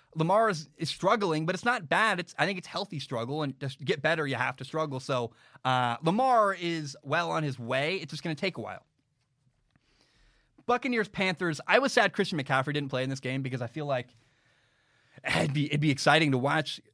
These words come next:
a, a really good matchup between the Buccaneers and the Panthers. Uh, I picked the Buccaneers. It was really hard to pick them. I, I was torn, but the Buccaneers did win forty-six twenty-three.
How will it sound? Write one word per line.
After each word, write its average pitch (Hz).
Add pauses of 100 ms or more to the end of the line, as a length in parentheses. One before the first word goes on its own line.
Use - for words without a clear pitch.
a, 135
a 139
really 160
good 151
matchup 135
between 123
the 123
Buccaneers 127
and 120
the 110
Panthers. 127 (100)
Uh, 117 (120)
I 139
picked 202
the 185
Buccaneers. 175
It 170
was 139
really 170
hard 160
to 160
pick 190
them. 185
I, 147
I 127
was 120
torn, 156 (280)
but 151
the 156
Buccaneers 170
did 175
win 147
forty-six 151
twenty-three. 135